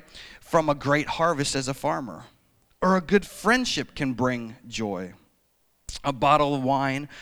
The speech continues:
or a sweet-smelling perfume can also bring joy. There are so many things in this world that can trigger these experiences of joy. But,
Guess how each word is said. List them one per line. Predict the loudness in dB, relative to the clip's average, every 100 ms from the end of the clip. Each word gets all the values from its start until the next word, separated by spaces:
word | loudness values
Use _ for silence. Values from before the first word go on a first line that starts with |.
| -10 0
or | 2
a |
sweet-smelling | 2 2 2 2 0 2 2
perfume | 0 -2 0 -4 -4 -4
can | -6 -6
also | -2 -2 0 -2 -2
bring | -4 -4 -4 -4 -8 -16 -20 -20 -20 _ -18
joy. | -8 -8 -6 -10 -16 _ _ _ _ _ _ _ _ _ -20 -20 2
There | 4 6
are |
so | 4 0 2 4 6 4
many | 2 0 -2
things | 0 0 0 -4
in | -2
this | -2 0
world | 0 2
that | -2
can | -2 -2
trigger | -2 0 2 2 0 -2 -2 -6 -16 -18 -2
these | -2 0
experiences | -2 -2 -2 0 2 4 2 -2 -6 -4
of | -4 -4
joy. | -2 0 0 -2 -6 -10 -14 -20 _ _ _ _ _ _ _ _ _ _ _ _ _ _ _ _ _ _ -20 _
But, | -2 -2